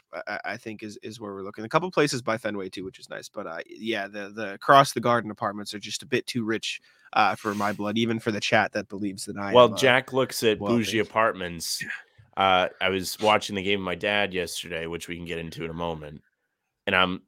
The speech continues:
Speaker 2: I'm like, "All right, like, I wanna order DoorDash." Got the free trial of Dash Pass a month ago.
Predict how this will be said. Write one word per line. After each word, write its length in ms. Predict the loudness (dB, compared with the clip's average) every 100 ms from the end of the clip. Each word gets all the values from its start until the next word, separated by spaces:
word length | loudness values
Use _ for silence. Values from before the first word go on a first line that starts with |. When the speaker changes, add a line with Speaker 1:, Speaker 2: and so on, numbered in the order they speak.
| -4
Speaker 2:
I'm 120 | -2
like, 160 | 0 2
"All 80 |
right, 220 | 2 2 0
like, 140 | -2
I 60 | 0
wanna 200 | 0 -2
order 200 | -4 -4
DoorDash." 760 | -4 -4 -2 -2 -2 -6 -10 _ _ -4
Got 280 | 0 0 -2
the 80 | -4
free 260 | -2 -2
trial 360 | 0 2 2 2
of 100 | 2
Dash 360 | 2 0 -2
Pass 320 | -4 -4 -4 -2
a 20 |
month 280 | -2 -2 -4
ago. 440 | -6 -4 -6 -8